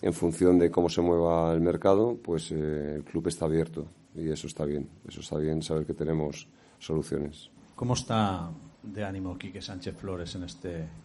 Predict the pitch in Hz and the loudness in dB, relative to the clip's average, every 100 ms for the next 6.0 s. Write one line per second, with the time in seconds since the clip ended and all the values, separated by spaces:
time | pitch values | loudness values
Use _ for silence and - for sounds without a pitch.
0 | - 98 98 110 107 - 110 104 - 80 | -10 -8 -6 -6 -6 4 4 4 -4 -10
1 | - - - - 101 107 - 104 101 110 | -14 -18 -18 -14 -6 -6 -2 -4 0 2
2 | 110 110 107 98 98 104 98 87 101 - | 2 0 -6 -4 -4 -4 -6 -8 -8 -6
3 | 127 135 135 139 139 - - - - - | -6 -4 -4 -4 -8 -16 -20 -20 -20 -14
4 | 98 95 92 - 98 98 92 95 110 110 | -8 -6 -6 -6 -4 -4 -4 -2 0 0
5 | 113 107 92 - - 107 110 110 - | -4 -8 -12 -12 -6 -6 -4 -8 -10